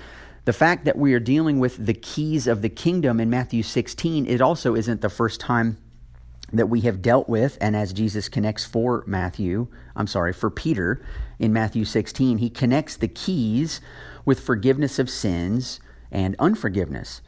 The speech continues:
And if you back up a few chapters in Matthew to Matthew chapter twelve, Jesus is speaking about the kingdom of, of the enemy versus the kingdom of God. And he says, "How can you enter, how can someone enter a strong man's house and plunder his goods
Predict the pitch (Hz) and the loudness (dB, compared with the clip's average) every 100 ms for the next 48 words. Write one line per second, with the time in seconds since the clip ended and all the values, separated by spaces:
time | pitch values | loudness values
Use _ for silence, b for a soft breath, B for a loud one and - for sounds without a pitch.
0 | b b b b b b b b - 120 | b b b b b b b b -2 2
1 | 127 127 120 139 160 156 135 226 165 - | 2 2 2 0 4 4 4 0 0 0
2 | 123 - 117 - 117 113 110 117 120 117 | 0 4 2 2 0 2 0 0 0 0
3 | 107 110 123 - 123 117 123 120 104 123 | 0 0 -2 -4 0 0 0 -2 0 -2
4 | - 107 - 156 175 117 113 113 160 139 | -2 -6 0 2 4 4 2 0 0 0
5 | 117 107 95 - - - - - 120 120 | -2 -2 -4 -8 -10 -10 -4 0 0 2
6 | 135 107 101 98 - 104 - 127 117 104 | 0 2 0 -2 -4 -6 0 2 4 2
7 | 95 90 - - - 104 95 104 - 117 | 0 -2 -6 -14 -6 -4 -2 -4 0 2
8 | 127 101 101 101 101 - 95 95 - 117 | 2 2 -2 0 -2 -2 -4 -4 -2 -2
9 | 101 90 85 92 107 110 98 107 104 120 | 0 -2 -2 0 0 0 0 0 0 0
10 | - 113 151 233 208 147 - 131 147 107 | 0 -2 0 0 2 2 2 2 2 2
11 | 117 - - - 185 165 117 - 170 165 | 0 -4 -16 -4 0 2 0 2 2 4
12 | 117 123 - 101 - 131 131 113 101 92 | 2 2 2 -2 0 2 2 2 0 0
13 | 104 104 104 95 - 127 113 104 90 95 | 0 0 -2 -4 0 0 0 -2 -2 0
14 | 120 104 113 | 2 2 0